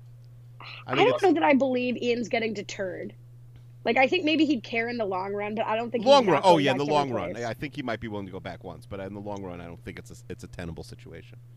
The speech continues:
Speaker 2: Uh, Felipe,
Speaker 1: I mean,
Speaker 2: would
Speaker 1: I
Speaker 2: you
Speaker 1: think a, I've heard from a lot of men who don't like if, like, a woman having a platonic male roommate. So the fact
Speaker 2: You
Speaker 1: that
Speaker 2: know,
Speaker 1: they
Speaker 2: a lot
Speaker 1: use
Speaker 2: of
Speaker 1: the date,
Speaker 2: insecure men.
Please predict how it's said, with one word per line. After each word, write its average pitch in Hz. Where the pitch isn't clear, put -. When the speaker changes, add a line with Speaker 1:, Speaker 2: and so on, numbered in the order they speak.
Speaker 2:
Uh, 226
Felipe, 254
Speaker 1:
I 254
mean, 220
Speaker 2:
would 269
Speaker 1:
I 277
Speaker 2:
you 254
Speaker 1:
think 294
a, 302
I've 247
heard 262
from 247
a 240
lot 226
of 214
men 214
who 208
don't 185
like 170
if, 165
like, 147
a 147
woman 147
having 139
a 127
platonic 147
male 95
roommate. 82
So 87
the -
fact 123
Speaker 2:
You 208
Speaker 1:
that -
Speaker 2:
know, 208
Speaker 1:
they 214
Speaker 2:
a -
lot 208
Speaker 1:
use -
Speaker 2:
of 202
Speaker 1:
the 214
date, 214
Speaker 2:
insecure 214
men. 208